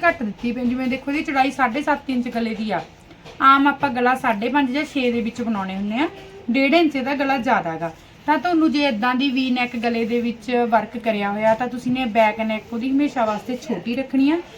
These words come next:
ਜਿਹਦੇ ਕਾਰਨ ਕਿ ਆਪਣੇ ਸ਼ੋਲਡਰ ਨਹੀਂ ਗਿਰਨਗੇ, ਜਾਂ ਆਪਾਂ ਨੂੰ ਸ਼ੋਲਡਰ ਜ਼ਿਆਦਾ ਵੱਡੇ ਪਾਉਣੇ ਪੈਣਗੇ,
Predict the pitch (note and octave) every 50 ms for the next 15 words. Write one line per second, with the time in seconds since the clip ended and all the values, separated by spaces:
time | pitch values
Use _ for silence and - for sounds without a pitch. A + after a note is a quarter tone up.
0 | - A4+ - A#3 G#3 C4 C4+ B3+ E4 F4 F4+ - D4 C4 A#3+ A3+ B3 B3 A#3+ B3
1 | C4+ B3 C4 B3+ B3+ C4 B3+ - C#4 A#3+ A3+ G#3+ G#3 A3 A3 A3+ A3 A3 F#3+ G3
2 | F#3 F3 G3 A3 A#3+ A#3+ C#4+ D#4 D4+ - - - - - - - - - - A#3
3 | G3+ - D4 C#4 D4 E4 F4 E4+ - D#4+ D4+ D4 D#4 D4 - D4+ C#4+ B3+ B3 A#3+
4 | A#3+ C4+ C4 G#3+ G#3 A#3+ G#3+ G3 G3+ G#3+ A3 A#3 G#3+ G3+ A#3 B3 - C4 C4 B3+
5 | C4 B3+ A#3 C#4 C4+ C4+ C#4+ C#4+ C#4+ D4+ D#4 D4